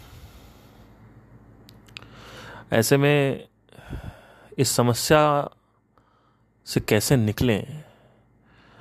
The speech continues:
और अगर नहीं निकल पा रहे हैं, ये ज़्यादा ज़रूरी है, अगर नहीं निकल पा रहे हैं, तो उस समस्या में क्या होता है आपके साथ? चलिए शुरू करते हैं।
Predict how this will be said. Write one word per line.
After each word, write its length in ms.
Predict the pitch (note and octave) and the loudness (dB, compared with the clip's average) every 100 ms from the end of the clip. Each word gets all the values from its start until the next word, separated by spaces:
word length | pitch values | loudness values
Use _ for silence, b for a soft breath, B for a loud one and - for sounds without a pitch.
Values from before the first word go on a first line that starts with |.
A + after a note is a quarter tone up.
| b b b b - - | b b b b -12 0
और 280 | G#2+ G#2+ - | 2 2 0
अगर 180 | A2 B2 | 2 2
नहीं 480 | A#2+ A2+ A2+ A2 F3+ | 4 2 4 4 4
निकल 240 | C3 A2+ | 0 -6
पा 180 | G#2 G2 | -8 -12
रहे 140 | G2+ | -12
हैं, 220 | F#2 - _ _ _ _ _ _ _ _ _ _ _ - - - - - - - | -16 -20 _ _ _ _ _ _ _ _ _ _ _ -20 -20 -20 -20 -20 -10 2
ये 80 | A2+ | 4
ज़्यादा 260 | G#2+ G#2+ | 6 4
ज़रूरी 400 | A2+ G#2 G2 G2 | 4 0 -6 -10
है, 200 | G#2+ D3+ - _ _ _ _ B B B B B B B B B B | -14 -18 -20 _ _ _ _ B B B B B B B B B B
अगर 260 | A2+ C#3+ C3+ | 4 4 4
नहीं 440 | A#2+ A#2+ B2 G#3+ | 2 2 6 6
निकल 260 | F3+ B2+ A2+ | 4 -2 -6
पा 160 | G#2 | -8
रहे 120 | F#2+ | -12
हैं, 220 | F#2+ G2+ - _ _ _ _ _ _ _ _ _ - B B B B B B - - | -16 -20 -20 _ _ _ _ _ _ _ _ _ -20 B B B B B B -10 2
तो 120 | C3 | 4
उस 140 | B2+ - | 4 2
समस्या 380 | A#2 A2 - | 0 0 0
में 120 | A#2+ A#2 - | 0 0 -2
क्या 140 | G#2 | -4
होता 400 | - - - - | -4 -12 -14 -20
है 40 | - - _ - | -20 -20 _ -20
आपके 180 | - - | -18 -16
साथ? 320 | - - - - - - - - - - - - - - - - - - - - - - - - - - - - | -16 -18 -20 -20 -20 -20 -20 -20 -20 -20 -20 -20 -20 -20 -20 -20 -20 -20 -20 -20 -20 -20 -20 -20 -20 -20 -20 -4
चलिए 220 | B2 A2 | 2 2
शुरू 240 | A2 - - | 2 -2 -6
करते 280 | - - | -8 -20
हैं। 80 | - | -20